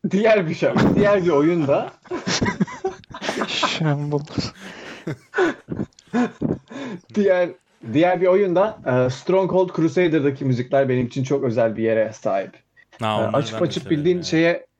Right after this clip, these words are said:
Speaker 1: atıp dinlemiştim yani. Bildiğin hani M P üçüme, iPod'uma falan atıp albümü baştan sona dinliyordum. Bayağı keyifli böyle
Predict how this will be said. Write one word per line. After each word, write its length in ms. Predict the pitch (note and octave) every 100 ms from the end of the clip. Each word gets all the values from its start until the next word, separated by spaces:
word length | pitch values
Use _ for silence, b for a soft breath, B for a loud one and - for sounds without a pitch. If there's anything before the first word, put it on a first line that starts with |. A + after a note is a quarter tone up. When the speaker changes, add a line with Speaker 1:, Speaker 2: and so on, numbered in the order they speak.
| _ _ _
Speaker 1:
atıp 340 | C#3+ C#3 F3+
dinlemiştim 600 | D3+ C#3+ D3 D#3 - A#2 A2
yani. 260 | G#2+ A2
Bildiğin 420 | B2 B2 C3 C3 -
hani 300 | C3 A#2 B2
M 80 | B2+
P 100 | C#3
üçüme, 480 | C3+ C3 C#3 C3 C3
iPod'uma 340 | C3+ B2+ C3
falan 200 | B2+ B2
atıp 380 | C3 C3+ F#3 F#3 _ _ _ _ _
albümü 420 | A#2+ C3+ C3 D3+
baştan 320 | C#3+ C3+ D#3+
sona 300 | D3 C#3+ C#3+
dinliyordum. 460 | A#2+ B2+ C3+ A#2 A2
Bayağı 300 | A#2+ C3+ C3
keyifli 520 | - - B2 - C3
böyle 380 | B2 B2 B2+ B2+